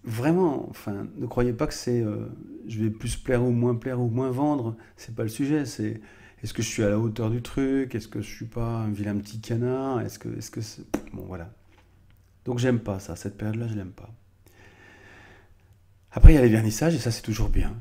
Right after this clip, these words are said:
Parce que le vernissage, c'est, on est chez les bisounours pendant le vernissage. Il y a les discours, euh,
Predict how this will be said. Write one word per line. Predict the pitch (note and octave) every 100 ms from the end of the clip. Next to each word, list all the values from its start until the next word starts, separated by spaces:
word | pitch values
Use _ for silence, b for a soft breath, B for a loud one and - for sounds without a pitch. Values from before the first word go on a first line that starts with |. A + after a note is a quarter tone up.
| - -
Parce | -
que | G#2
le |
vernissage, | F#2+ G2 F#2+ A2 B2+ A#2+
c'est, | - G#2+ A2+
on | F#2+
est | A2
chez | A2
les | F#2
bisounours | G2 G2+ A2+ G#2 -
pendant | - A2
le | G#2+
vernissage. | A2 G#2+ - G#2 G#2+ -
Il | G2
y |
a |
les | G2+
discours, | F2+ - - - G#2 G#2 G#2+ A2 A2+
euh, | -